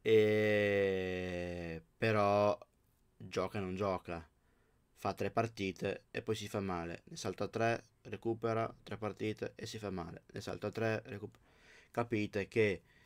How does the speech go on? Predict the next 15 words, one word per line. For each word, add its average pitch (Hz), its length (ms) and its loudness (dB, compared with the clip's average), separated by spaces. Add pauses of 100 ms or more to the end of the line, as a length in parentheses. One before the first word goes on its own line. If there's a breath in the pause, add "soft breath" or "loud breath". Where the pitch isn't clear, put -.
(680 soft breath)
ehm, - 720 -14 (560)
a 104 60 -10
noi 110 240 0
servire-, 110 720 0
a - 40 -6
noi 113 140 0
servono 123 360 4
giocatori 101 360 -2
di 95 60 2
esperienza 95 540 0
come 92 200 -4
lui, 92 320 0
ma 98 600 -2
se 101 480 2
appunto 95 580 -2